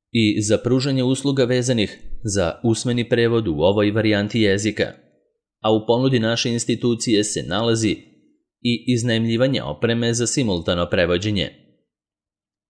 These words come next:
S obzirom na to da sudski tumači i prevodioci vrše kako simultani prevod sa finskog na francuski jezik, tako i prevod uz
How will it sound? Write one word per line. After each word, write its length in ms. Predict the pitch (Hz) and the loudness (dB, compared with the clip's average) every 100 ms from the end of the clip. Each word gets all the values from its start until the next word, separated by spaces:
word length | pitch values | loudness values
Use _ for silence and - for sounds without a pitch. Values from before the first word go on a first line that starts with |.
| _ _ _ _ - | _ _ _ _ -4
S 120 | - | 2
obzirom 460 | 92 92 101 95 | 2 2 2 2
na 240 | 92 90 - | 0 -2 4
to 200 | 131 120 | 4 4
da 180 | 98 - | 2 -4
sudski 440 | 113 104 - 120 | -2 -2 -2 -2
tumači 480 | 123 107 104 - 107 | 0 0 -2 2 2
i 80 | 107 | 2
prevodioci 880 | 101 98 101 107 98 - 92 - _ _ _ _ _ _ _ _ _ _ _ _ _ _ - 110 | 2 2 4 4 4 2 -2 -2 _ _ _ _ _ _ _ _ _ _ _ _ _ _ -8 -2
vrše 300 | 120 - 143 | 0 0 2
kako 300 | 139 131 135 | 2 0 0
simultani 640 | - 131 131 131 120 113 | 0 0 0 0 -2 0
prevod 340 | 120 117 113 98 - - - - | 2 4 2 -2 -10 -12 -14 -12
sa 440 | - 101 90 78 - | -6 0 0 0 -2
finskog 520 | 123 123 - 120 85 - _ - | 0 0 0 0 -2 -6 _ -6
na 300 | 107 104 90 | -2 -2 -2
francuski 540 | 120 107 98 98 - 98 | 0 0 -2 -6 -4 0
jezik, 440 | 95 95 90 - - _ _ _ _ _ _ - | 2 2 -2 -10 -18 _ _ _ _ _ _ -4
tako 360 | 135 147 139 131 | 0 0 0 -2
i 180 | 127 | -2
prevod 360 | 127 127 127 104 | 0 2 2 0
uz 140 | 87 | -2